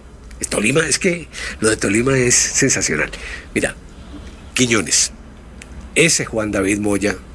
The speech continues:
regresó de la Argentina, jugando en Santa Fe, regresó a la Argentina, fue a Huracán, vino, tata, ahí está otra vez en Tolima. Ese jugador,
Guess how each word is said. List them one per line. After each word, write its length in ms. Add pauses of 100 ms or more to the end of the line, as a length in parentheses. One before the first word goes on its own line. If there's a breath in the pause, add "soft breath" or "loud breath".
(1040)
regresó 440
de 120
la 80
Argentina, 680
jugando 360
en 60
Santa 280
Fe, 360
regresó 320
a 20
la 80
Argentina, 640
fue 160
a 20
Huracán, 560
vino, 380
tata, 360 (380 loud breath)
ahí 160
está 220
otra 180
vez 100
en 60
Tolima. 300 (920 loud breath)
Ese 260
jugador, 420